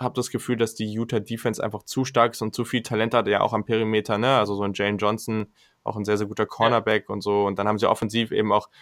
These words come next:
Speaker 1: Brent Keefe, der als Tight End irgendwie, also der macht echt Spaß. Ich bin da bei dir.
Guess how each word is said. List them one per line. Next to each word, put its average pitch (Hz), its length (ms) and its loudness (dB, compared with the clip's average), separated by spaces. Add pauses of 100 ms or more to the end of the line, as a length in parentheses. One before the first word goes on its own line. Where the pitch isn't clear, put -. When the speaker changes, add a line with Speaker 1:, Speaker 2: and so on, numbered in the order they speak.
(140)
Speaker 1:
Brent 107 200 2
Keefe, 113 580 -2
der 92 200 -4
als 104 140 -4
Tight 104 160 0
End 110 180 2
irgendwie, 107 560 -2
also 101 160 -8
der 101 80 -4
macht 110 200 -2
echt - 180 -2
Spaß. 113 400 2 (1500)
Ich 120 120 0
bin 123 120 6
da 135 80 8
bei 131 200 8
dir. 113 240 6